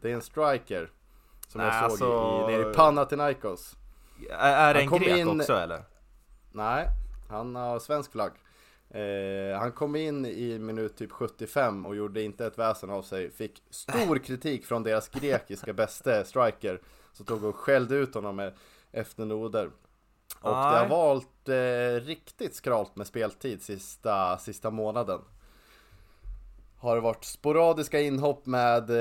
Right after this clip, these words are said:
Speaker 1: eh, frysbox, eh, och, eh, kan ju, eh, lägga till att, eh, Pau förlorade och det var ju i stort sett upplopp på läktarna. Det var plexiglasskak, <laughs> alla vikhockey.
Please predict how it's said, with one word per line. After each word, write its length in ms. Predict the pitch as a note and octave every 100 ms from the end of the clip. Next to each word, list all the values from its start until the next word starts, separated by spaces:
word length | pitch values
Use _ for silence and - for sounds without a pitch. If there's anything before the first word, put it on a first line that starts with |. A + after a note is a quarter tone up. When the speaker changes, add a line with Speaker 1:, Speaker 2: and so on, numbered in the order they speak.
| A2+ A2 A2 G#2+
Speaker 1:
eh, 40 |
frysbox, 1000 | - C3 B2+ - C3+ B2 - - - -
eh, 480 | B2+ A#2 A2+ G#2+ G#2+
och, 500 | G#2 A2 - - -
eh, 240 | A2+ A2 G#2
kan 120 | A#2+
ju, 60 | G#2+ F#2+ - - - C2+ C2+
eh, 60 | D2+
lägga 220 | A#2 A#2
till 300 | A2 B2 A2+
att, 320 | G2+ F#2+ - G#2+
eh, 120 | G2+
Pau 340 | - C3+ B2
förlorade 580 | - B2 C3+ A2+ G2 G2
och 120 | F#2+
det 60 | G2
var 240 | G2 G2+
ju 280 | G2 G2+ F2+
i 60 | G2
stort 300 | - D3 -
sett 180 | A2
upplopp 560 | - C3+ - F#3 D3+ -
på 100 | A2
läktarna. 560 | A2 - A#2+ G#2 F2 D#2 - - _
Det 100 | G2
var 260 | F#2+ G#2 G2
plexiglasskak, 1400 | - A#2+ - A#2+ G#2 A2+ A2 - A2+ A2 - C3 C3+ -
<laughs> 20 |
alla 480 | - A2+ A2 A2 A2
vikhockey. 680 | G#2+ A#2+ - C3 B2+ -